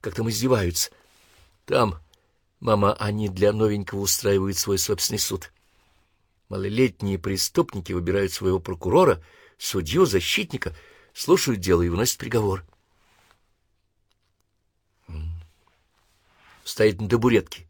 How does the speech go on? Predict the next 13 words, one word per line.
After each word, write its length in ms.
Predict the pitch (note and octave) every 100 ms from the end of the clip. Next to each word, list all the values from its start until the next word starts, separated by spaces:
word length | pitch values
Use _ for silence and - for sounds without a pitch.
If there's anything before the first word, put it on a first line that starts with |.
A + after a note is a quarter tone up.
| _ _ _
с 140 | -
вытянутыми 460 | A2+ F#2 G2+ G2 G#2+
руками. 440 | G#2+ G#2+ F#2 F2 - _ _ _ _ _ _
Несколько 520 | G2 B2+ C#3+ - C#3
табуреток 560 | C3+ C3 C#3 E3 - G#2+
ставят 400 | - C3 A#2 F2 - -
одну 320 | G#2+ A2 B2
на 120 | C3 C3+
одну 360 | B2 C3+ G#2
и 60 | G#2+
на 120 | A#2+
верхнюю 320 | D3+ - D#3
осужденного. 640 | D#3 E3+ C3 B2+ F2+ D#2+